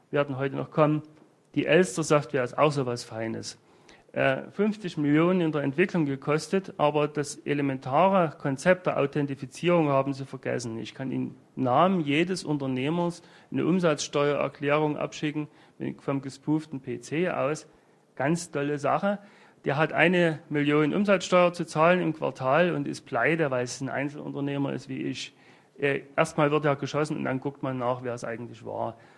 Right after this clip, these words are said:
Und, äh, das haben sie vergessen. Solche Daten werden also auf diese Weise auch,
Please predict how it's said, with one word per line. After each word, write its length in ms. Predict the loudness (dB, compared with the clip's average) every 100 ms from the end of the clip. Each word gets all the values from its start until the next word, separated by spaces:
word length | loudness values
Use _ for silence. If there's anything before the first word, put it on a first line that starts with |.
| -20 -2
Und, 640 | 2 2 0 -6 -12 -10
äh, 360 | -2 2 2 -2 -10 -18 -20 -20 -14
das 160 | -10 -6
haben 100 | -6
sie 120 | -6
vergessen. 460 | -2 2 2 0 -6 _ _ _ _ _ -20 _ -20 -20 -4
Solche 460 | 0 2 2 0
Daten 580 | 2 2 4 2 0 0
werden 580 | 2 2 0 -2 -6 -10 -16
also 300 | -4 -2 -2
auf 140 | -4 -4
diese 280 | -4 0 2
Weise 320 | 2 2 -2
auch, 140 | -4